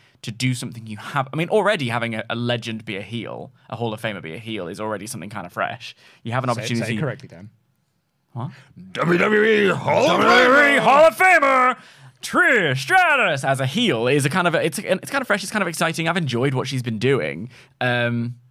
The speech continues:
Speaker 1: you probably could. It depends on the, and, and this was planned to be a relatively long run anyway. I remember the, the stories when
Speaker 2: She
Speaker 1: it
Speaker 2: got
Speaker 1: first
Speaker 2: drafted.
Speaker 1: happened. She got drafted. So I'm wondering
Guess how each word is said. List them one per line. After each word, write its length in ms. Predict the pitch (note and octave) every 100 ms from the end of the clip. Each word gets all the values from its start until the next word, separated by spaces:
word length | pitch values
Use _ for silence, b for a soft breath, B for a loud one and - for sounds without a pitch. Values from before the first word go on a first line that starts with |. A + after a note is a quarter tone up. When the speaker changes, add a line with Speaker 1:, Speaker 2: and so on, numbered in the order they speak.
| _
Speaker 1:
you 140 | C3+ E3
probably 300 | E4+ G4 E4+
could. 280 | - A#3
It 60 | -
depends 280 | - A#3+ A3+
on 80 | F#3
the, 120 | E3+ -
and, 180 | F3+
and 140 | F#3+ A3
this 160 | B3+
was 160 | A#3+ G#3+
planned 300 | - F3+ F#3
to 80 | C#3
be 100 | A#2+
a 60 |
relatively 500 | G#2 A2 G#2 A2+ G#2
long 380 | G#2 G2+ G#2 F#2+
run 220 | F#2 G#2 G2+
anyway. 340 | C3 B2+ C#2+
I 60 | D#2+
remember 220 | A#2 A2+
the, 140 | G#2+
the 140 | G2 A2
stories 380 | - F#2+ F#2
when 80 | G#2+
Speaker 2:
She 60 | -
Speaker 1:
it 20 |
Speaker 2:
got 140 | A#2
Speaker 1:
first 80 | A#2
Speaker 2:
drafted. 240 | A2 A2 G#2
Speaker 1:
happened. 220 | D3+ A#2+ B B
She 140 | - E3+
got 140 | G#3
drafted. 500 | G3 B3+ - A2+ F2+
So 160 | E3+ E3
I'm 140 | F3
wondering 680 | F#3+ A3+ F#3 A#2 A2 C3